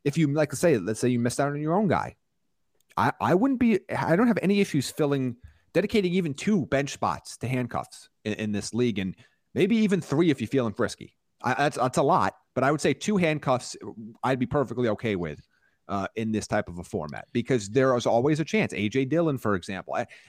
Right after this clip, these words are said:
any of these players that are the clear number two option for their team if something happened to their starter that has a massive workload awaiting them, and we know those players at this point, um, eh,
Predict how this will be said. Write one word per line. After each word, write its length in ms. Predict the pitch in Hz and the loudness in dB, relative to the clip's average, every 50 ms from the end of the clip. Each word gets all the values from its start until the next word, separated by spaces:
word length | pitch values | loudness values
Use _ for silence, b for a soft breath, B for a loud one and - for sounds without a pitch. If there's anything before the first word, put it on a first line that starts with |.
| B | B
any 140 | B 165 226 | B 0 2
of 40 | 294 | 2
these 140 | 320 294 - | 2 2 0
players 360 | - - 196 202 180 147 135 | 0 0 2 2 4 4 2
that 100 | 147 131 - - | 2 0 2 2
are 300 | 120 131 127 120 117 110 | 4 6 6 6 4 2
the 140 | - 113 - _ - | 0 -4 -4 _ -10
clear 440 | - - - 190 214 214 202 196 190 | -12 -4 0 2 4 6 6 4 4
number 380 | 175 156 156 156 151 143 143 | 4 2 0 0 0 0 -2
two 240 | - - - 143 131 | -2 0 0 2 4
option 400 | 107 117 123 120 - - 110 104 | 4 4 2 0 -2 -4 -6 -4
for 200 | - - 120 117 | -2 0 0 2
their 140 | 113 113 104 | 2 0 0
team 240 | - - 113 107 104 | -2 -2 -4 -2 -4
if 80 | 98 | -4
something 300 | - - 113 104 117 110 | -4 -4 -4 -4 -4 -4
happened 340 | 110 113 113 - - 107 - | -2 -2 -2 -2 -4 -6 -6
to 80 | 113 101 | -4 -2
their 140 | 104 101 | -2 -4
starter 420 | 92 - - 120 110 104 101 95 92 | -4 -2 2 2 4 4 4 2 0
that 160 | 92 90 92 | 0 -2 -4
has 380 | 104 117 117 104 101 95 - _ _ _ _ _ _ - | -2 -2 0 0 -2 -2 -6 _ _ _ _ _ _ -6
a 100 | - 104 | -4 -4
massive 440 | 110 117 123 131 131 - - 123 101 | -2 -2 -2 -2 -2 -2 -4 -4 -2
workload 440 | 101 117 117 113 - 117 110 107 104 | 0 0 0 0 0 0 0 0 0
awaiting 420 | 92 98 110 117 117 113 98 90 | 0 2 0 0 0 0 -2 -2
them, 200 | 85 85 85 85 | -4 -4 -4 -4
and 100 | 87 92 | -4 -2
we 120 | 104 117 | -2 0
know 160 | 127 139 160 170 | 0 2 2 2
those 160 | 175 160 - | 0 0 -2
players 380 | - - 170 180 160 120 95 | -2 0 2 2 2 2 0
at 100 | 95 80 | -2 -6
this 160 | - 85 - - | -6 -8 -10 -8
point, 340 | - 95 87 76 76 80 - _ _ _ _ _ _ _ _ _ _ _ - | -6 -6 -6 -6 -6 -10 -12 _ _ _ _ _ _ _ _ _ _ _ -4
um, 400 | 92 101 104 98 92 90 87 - _ _ _ _ - | -2 0 0 0 -2 -2 -6 -10 _ _ _ _ -14
eh, 100 | 87 | -12